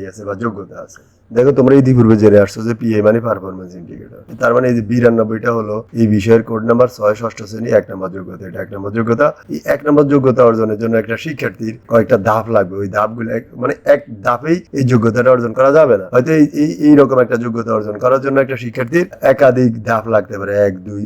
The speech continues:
তিন বা কয়েকটা, ওই ধাপগুলাই এখানে আমরা শিখবো, সেটা পিএ। যেমন এই যোগ্যতার জন্য এখানে দুইটা ধাপ লাগবে। আর একটু আগে তোমাদেরকে দেখালাম কোন কোন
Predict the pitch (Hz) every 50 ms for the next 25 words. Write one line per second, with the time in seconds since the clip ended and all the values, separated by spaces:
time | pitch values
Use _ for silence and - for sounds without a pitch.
0 | 110 - 117 113 110 104 101 101 107 104 95 113 110 104 - 113 113 117 123 117
1 | 113 113 113 110 110 113 117 117 117 113 107 98 107 104 104 101 104 104 107 104
2 | 95 113 117 113 113 117 110 - 139 139 113 95 92 107 120 131 131 - _ -
3 | 151 143 135 135 135 120 127 110 123 117 113 117 117 117 110 110 117 123 123 113
4 | 107 98 110 107 98 98 92 90 98 92 87 - - - - _ _ _ 110 104
5 | 110 120 113 113 131 127 120 120 107 127 127 123 127 131 113 117 127 131 127 135
6 | 131 117 113 - 131 127 117 123